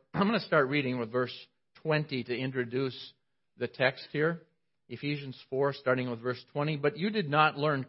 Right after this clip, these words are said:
Christ in this way, if indeed you have heard him and have been taught in him, just as the truth is in Jesus, that in reference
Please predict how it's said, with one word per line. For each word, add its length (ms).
Christ 360
in 120
this 220
way, 360
if 160
indeed 400
you 140
have 140
heard 300
him 380
and 120
have 100
been 160
taught 280
in 140
him, 300
just 320
as 200
the 100
truth 440
is 140
in 180
Jesus, 480
that 160
in 140
reference 420